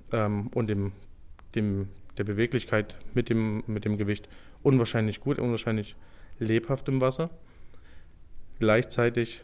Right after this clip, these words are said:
minimiert sich die Aussteigerquote und es ist einfach nochmal ein komplett anderes Köderspiel, als wir das dann beim Jigangeln kennen.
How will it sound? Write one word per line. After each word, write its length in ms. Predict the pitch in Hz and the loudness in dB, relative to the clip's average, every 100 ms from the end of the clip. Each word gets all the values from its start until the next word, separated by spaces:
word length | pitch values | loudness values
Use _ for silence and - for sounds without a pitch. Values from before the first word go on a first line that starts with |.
| - | -8
minimiert 460 | 131 123 117 131 131 | 0 2 6 4 2
sich 140 | 123 | -4
die 100 | - | -2
Aussteigerquote 840 | 107 - 123 127 120 127 135 170 190 - - | 0 2 2 2 -2 0 0 0 -4 -8 -2
und 140 | 123 110 | 2 2
es 80 | |
ist 140 | 117 - | 0 0
einfach 280 | 117 120 113 | -2 -2 -4
nochmal 240 | 107 107 | 0 -2
ein 60 | 104 | 0
komplett 320 | 104 117 - | 0 0 0
anderes 320 | 107 107 - | 0 0 0
Köderspiel, 680 | 110 107 - - - - 110 | 0 -2 -4 -10 -8 -2 0
als 140 | 104 | 0
wir 60 | - | -2
das 200 | 104 - | -6 -4
dann 200 | - 101 | -4 -2
beim 140 | 95 98 | 0 -2
Jigangeln 480 | 101 - 98 95 | -2 -2 -2 -2
kennen. 240 | - 98 | -2 -4